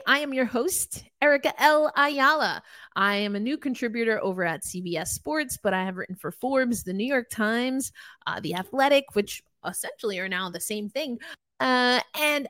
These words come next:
a bunch of other places, including N H L dot com, uh, before it was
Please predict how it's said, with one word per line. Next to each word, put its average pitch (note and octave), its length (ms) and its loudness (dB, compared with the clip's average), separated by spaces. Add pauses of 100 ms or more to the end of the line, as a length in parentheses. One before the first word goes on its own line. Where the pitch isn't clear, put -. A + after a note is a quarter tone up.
a B3+ 80 6
bunch A3+ 300 4
of G3+ 120 4
other F#3 220 4
places, A#3+ 920 0
including G#3 680 -2 (120)
N F#3+ 140 -2
H F#3 180 -2
L F3 120 0
dot E3+ 220 -2
com, F#3 640 -4 (140)
uh, - 300 -6 (340)
before B3 400 0
it - 80 0
was F3+ 220 0